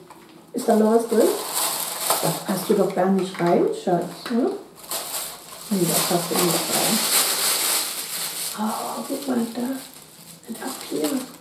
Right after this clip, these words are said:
Das nehmen wir auf Seite. Was macht man damit? Ja. Ja. Mit diesen smarten Tüchern können Sie Ihr Haar ohne Wasser und Shampoo reinigen.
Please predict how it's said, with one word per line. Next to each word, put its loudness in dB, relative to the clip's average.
Das -4
nehmen 4
wir 6
auf -4
Seite. -2
Was 0
macht 0
man 4
damit? 2
Ja. 6
Ja. 2
Mit 8
diesen 6
smarten 4
Tüchern 4
können 8
Sie 8
Ihr 10
Haar 6
ohne 8
Wasser 4
und 8
Shampoo 4
reinigen. 2